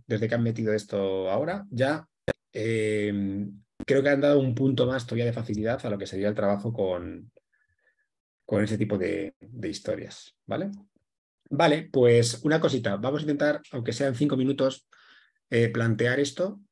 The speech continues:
a ver si nos sale y si no, lo veremos para el próximo día. Pero básicamente lo que queremos buscar es esto. Mirad, lo tengo aquí para que lo veáis un poco funcionando primero. Lo que queremos es esto. Queremos,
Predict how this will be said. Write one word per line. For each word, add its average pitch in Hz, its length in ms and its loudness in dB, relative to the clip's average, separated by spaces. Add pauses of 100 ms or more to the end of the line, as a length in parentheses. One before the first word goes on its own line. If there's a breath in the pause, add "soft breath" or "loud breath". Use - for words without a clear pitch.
(120)
a 113 100 -4
ver 120 100 2
si 120 100 -2
nos 123 140 2
sale 135 200 2
y 156 60 2
si 117 160 0
no, 139 240 -2
lo 107 460 0
veremos 120 360 0
para 120 180 -2
el 110 40 0
próximo 107 320 -6
día. 107 300 -2
Pero 110 180 0
básicamente 147 420 2
lo 143 80 4
que 131 60 2
queremos 143 240 2
buscar 151 420 -6
es 123 120 -4
esto. 104 420 -4
Mirad, 117 200 2
lo 101 100 0
tengo 123 160 2
aquí 131 160 0
para 120 260 2
que 104 480 0
lo 98 240 0
veáis 113 460 -2
un 120 100 -10
poco 117 220 0
funcionando 113 420 -2
primero. 123 400 -2 (800 loud breath)
Lo 117 100 4
que 117 60 6
queremos 139 320 4
es 127 60 2
esto. 120 440 -2 (240)
Queremos, 113 800 0